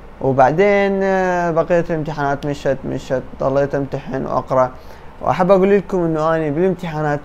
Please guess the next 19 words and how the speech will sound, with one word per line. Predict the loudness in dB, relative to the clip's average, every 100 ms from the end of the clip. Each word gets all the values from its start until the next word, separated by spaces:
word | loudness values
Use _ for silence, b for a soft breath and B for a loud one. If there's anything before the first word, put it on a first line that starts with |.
| -4
كلها | 2 2 2 0
ما | -2
كنت | -2 -4 -4
انام، | -8 -10 -14 B -8
كنت | -2
احاول | 0 6 8 8
انام | 6 4
بس | 2 2
ما | 0
كنت | 0 -2
اقدر | 0 0 0
انام، | -4 -4 -2
فما | 4 6 6 4 2 0
نمت. | -2 -4 -10 -14 -18 -20 -20 -20 -20 -14 -4
الامتحانات | -4 0 0 0 0
كلها | 0
ما | 0
كنت | -2 -4 -4
انام، | -2